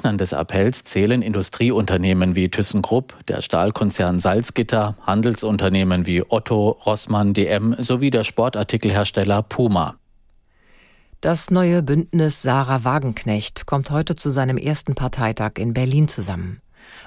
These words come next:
Speaker 2: Auf dem Kongress will die neue Partei unter anderem ihr Programm und ihre Kandidaten für die Europawahl am neunten Juni bestimmen. Spitzenkandidaten sind der frühere linken Europaabgeordnete De Masi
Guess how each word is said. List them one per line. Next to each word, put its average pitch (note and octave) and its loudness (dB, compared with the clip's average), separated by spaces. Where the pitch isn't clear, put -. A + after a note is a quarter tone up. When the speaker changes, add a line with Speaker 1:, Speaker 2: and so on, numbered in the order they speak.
Speaker 2:
Auf D3 2
dem C#3+ 4
Kongress C#3+ 0
will F3+ 2
die D#3+ 2
neue D3+ 4
Partei C#3+ 0
unter - -2
anderem A2 0
ihr G#2 0
Programm C3 2
und D#3+ 0
ihre D#3+ -2
Kandidaten C3 -2
für - -4
die B2 -4
Europawahl B2+ 0
am C3 0
neunten A#2 -2
Juni C3+ 2
bestimmen. G2 -4
Spitzenkandidaten D#3+ 0
sind D3+ 0
der D3 -2
frühere D3+ 0
linken C3+ 0
Europaabgeordnete A2+ -2
De A2 -2
Masi C#3 0